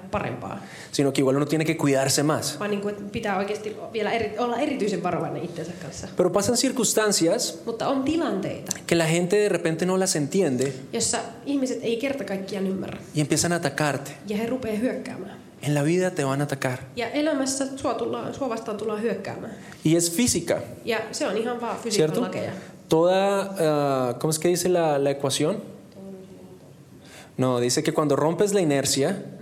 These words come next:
Speaker 1: Ai, se on semmoinen kuin sy-, synergia, energikki.
Speaker 2: Siempre va a haber algo que se oponga a ti.
Speaker 1: Niin sit on aina joku, mikä niinku tulee sua vastaan.
Speaker 2: Aquí hay seguramente algún físico entre
Speaker 1: Täällä
Speaker 2: ustedes.
Speaker 1: varmaan
Speaker 2: ¿Cómo
Speaker 1: on
Speaker 2: dice esa
Speaker 1: fyysikko
Speaker 2: ley?
Speaker 1: paikalla. Mi-, mi-, mikä,
Speaker 2: Toda,
Speaker 1: mikä se laki
Speaker 2: toda
Speaker 1: on?
Speaker 2: fuerza tiene una fuerza opuesta que se
Speaker 1: Kaikilla,
Speaker 2: opone.
Speaker 1: kaikilla ihme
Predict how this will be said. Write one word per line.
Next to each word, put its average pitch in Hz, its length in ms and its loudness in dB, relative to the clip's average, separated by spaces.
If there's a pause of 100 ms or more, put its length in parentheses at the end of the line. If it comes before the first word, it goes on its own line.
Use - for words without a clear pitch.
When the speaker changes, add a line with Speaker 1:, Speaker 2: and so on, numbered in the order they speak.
(260)
Speaker 1:
Ai, 226 140 -8 (180)
se 226 120 -2
on 214 80 -4
semmoinen 208 300 -2
kuin 208 140 -4
sy-, - 160 -2
synergia, 180 540 -2 (220)
energikki. 190 480 -6 (220)
Speaker 2:
Siempre 156 340 4
va 170 60 4
a 170 60 4
haber 175 160 2
algo 165 240 4
que 170 100 2
se 160 120 2
oponga 127 380 2
a 98 40 0
ti. 101 320 -4
Speaker 1:
Niin 214 100 -4
sit 226 160 -6
on 214 80 -2
aina 233 180 0
joku, 208 220 -2
mikä 175 220 -4
niinku 175 320 -4 (140)
tulee 185 220 -6
sua 196 160 -6
vastaan. - 380 -6
Speaker 2:
Aquí 139 160 2
hay 151 120 4
seguramente 185 460 4
algún 170 180 2
físico 175 340 0
entre 165 180 -2
Speaker 1:
Täällä 143 160 2
Speaker 2:
ustedes. 131 160 2
Speaker 1:
varmaan - 160 2
Speaker 2:
¿Cómo 160 60 4
Speaker 1:
on 160 60 4
Speaker 2:
dice 156 140 2
esa 165 160 4
Speaker 1:
fyysikko 160 60 4
Speaker 2:
ley? 160 200 4
Speaker 1:
paikalla. 165 400 -4 (120)
Mi-, 226 80 -6
mi-, - 240 -10
mikä, 113 120 -8
Speaker 2:
Toda, 180 540 4
Speaker 1:
mikä 165 120 -2
se 185 80 -8
laki 190 120 -4
Speaker 2:
toda 170 220 4
Speaker 1:
on? 175 60 0
Speaker 2:
fuerza 185 380 2
tiene 175 200 2
una 175 200 2
fuerza 175 320 0
opuesta 170 320 2
que 170 120 -2
se - 60 0
Speaker 1:
Kaikilla, 143 180 0
Speaker 2:
opone. 185 180 2
Speaker 1:
kaikilla 262 360 -2
ihme 220 260 -2